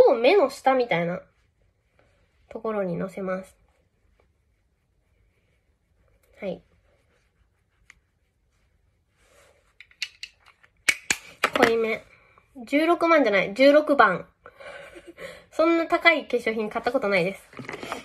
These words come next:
そして、リップは、えっとね、これはね、これは、えー、ロム&ジェールティント。これ、イチゴの匂いがするな。めっ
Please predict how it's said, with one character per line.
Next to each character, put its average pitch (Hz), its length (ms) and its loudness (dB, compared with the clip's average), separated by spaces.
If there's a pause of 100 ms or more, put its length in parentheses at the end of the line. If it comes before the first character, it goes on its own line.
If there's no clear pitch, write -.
(160)
そ - 60 4
し 302 120 -2
て、 392 100 4 (540)
リ 330 160 0
ッ - 160 -20
プ 285 60 10
は、 294 340 6 (1700)
え 254 60 -20
っ 247 60 -20
と - 100 -18
ね、 - 360 -16
こ 285 100 -2
れ 277 100 -6
は 294 160 -6
ね、 320 560 -4
こ 320 80 0
れ 330 140 2
は、 349 560 4 (1400)
え 247 560 2
ー、 226 40 -6
ロ 247 140 10
ム& 320 140 10 (840)
ジ 320 120 0
ェ 381 260 6
ー - 20 4
ル 330 200 2
テ 359 120 2
ィ 330 120 4
ン 285 80 0
ト。 208 280 2 (600)
こ 277 80 4
れ、 254 60 6
イ - 20 2
チ 269 60 -4
ゴ - 20 -2
の - 40 -6
匂 - 40 -2
い - 20 2 (560)
が 480 80 0
す 453 60 0
る 415 80 4
な。 359 440 0 (680)
め 226 140 -14
っ 220 40 -20